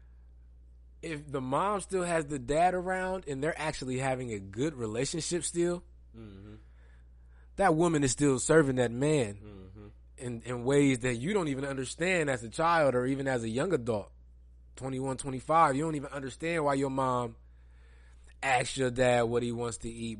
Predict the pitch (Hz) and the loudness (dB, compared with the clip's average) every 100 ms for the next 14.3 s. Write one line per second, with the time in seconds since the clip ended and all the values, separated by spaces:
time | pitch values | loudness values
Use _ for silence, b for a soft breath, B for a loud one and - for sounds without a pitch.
0 | 113 147 135 127 123 120 - 139 139 127 | -4 -4 -4 -8 -10 -10 -8 -2 0 0
1 | 117 - 135 127 120 113 - b b b | -4 -8 -6 -6 -6 -8 -14 b b b
2 | b b b b b b b b b b | b b b b b b b b b b
3 | b b - 160 156 135 147 143 135 131 | b b -4 2 2 0 -4 -2 0 0
4 | 127 147 147 131 139 135 143 147 135 131 | 0 -2 -2 -2 -4 -4 -2 0 0 -2
5 | - - 156 147 131 120 - - 165 156 | -6 -4 -2 -2 -4 -10 -12 -8 -4 -4
6 | 143 127 - b b b - 127 135 135 | -4 -6 -12 b b b -16 -8 -6 -4
7 | 120 120 151 214 214 135 - - - - | -6 -4 -2 0 0 -4 -12 -20 -20 -20
8 | - - - - - 135 131 139 135 135 | -20 -20 -20 -6 0 0 -2 0 2 2
9 | 151 185 170 170 160 - - 208 - 147 | 2 0 2 0 -4 -4 2 2 2 -4
10 | 131 - 151 123 165 156 113 98 b b | -6 -4 -2 -2 -2 -4 -8 -14 b b
11 | b b b - 127 135 127 143 143 143 | b b b -6 -2 2 2 4 2 0
12 | 147 139 143 139 131 139 135 139 139 147 | -2 -4 -4 -6 -4 -4 -2 -2 -2 -2
13 | - 151 147 143 127 127 120 185 143 - | -2 -2 2 0 0 -4 0 2 2 -2
14 | 127 151 139 | -4 -4 -6